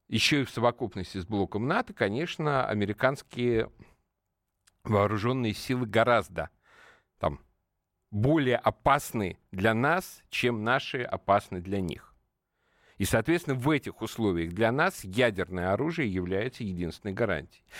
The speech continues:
И тут мы начинаем вдруг по соглашению с ними разоружаться. Понятное дело, что нам это совершенно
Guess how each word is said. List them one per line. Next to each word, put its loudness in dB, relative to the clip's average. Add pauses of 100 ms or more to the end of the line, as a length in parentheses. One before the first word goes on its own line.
И 0
тут 0
мы -2
начинаем -2
вдруг -8 (140)
по -4
соглашению -2
с -14
ними -4
разоружаться. -2
Понятное 0
дело, 0
что -8
нам 0
это -6
совершенно -10